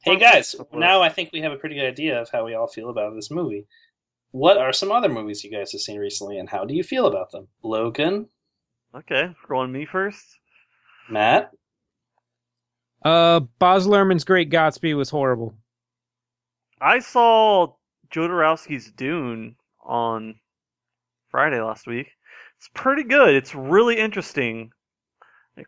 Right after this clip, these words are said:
Speaker 2: When he's talking about the spiritual warriors he assembled, like, all the artists that he assembled to make this movie. And it's actually kinda cool that this movie never got made. <laughs>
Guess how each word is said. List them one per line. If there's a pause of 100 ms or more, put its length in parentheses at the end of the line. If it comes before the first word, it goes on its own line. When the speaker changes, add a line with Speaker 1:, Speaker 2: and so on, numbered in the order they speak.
Speaker 2:
When
he's
talking
about
the
spiritual
warriors
he
assembled,
like,
all
the
artists
that (1500)
he
assembled
to
make
this
movie. (1160)
And
it's (640)
actually (140)
kinda
cool
that
this
movie
never
got
made.
<laughs>